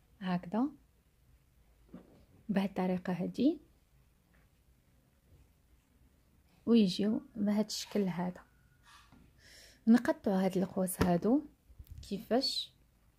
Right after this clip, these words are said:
هاد الدونتيل هذا جبرته غير في السوق بثمن رخيص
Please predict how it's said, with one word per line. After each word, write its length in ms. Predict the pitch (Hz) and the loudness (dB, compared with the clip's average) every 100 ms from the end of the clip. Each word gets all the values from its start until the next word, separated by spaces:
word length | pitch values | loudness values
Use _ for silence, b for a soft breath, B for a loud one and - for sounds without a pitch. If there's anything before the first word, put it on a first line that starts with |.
| - - - _ _ _ _ _ _ _ _ b b b b b - 226 | -12 -14 -20 _ _ _ _ _ _ _ _ b b b b b -4 0
هاد 100 | 208 | 2
الدونتيل 400 | 214 226 202 202 | 4 2 2 0
هذا 220 | 180 202 | 0 -2
جبرته 440 | - 190 180 - | -2 -4 -4 -4
غير 200 | 175 190 | 0 0
في 80 | 185 | -2
السوق 440 | - - 190 - - _ _ _ _ _ _ _ _ _ - - | -6 -2 -2 -4 -12 _ _ _ _ _ _ _ _ _ -20 -14
بثمن 400 | - 196 185 180 | -2 0 0 0
رخيص 580 | 165 - 220 269 - | -2 -4 -6 -6 -8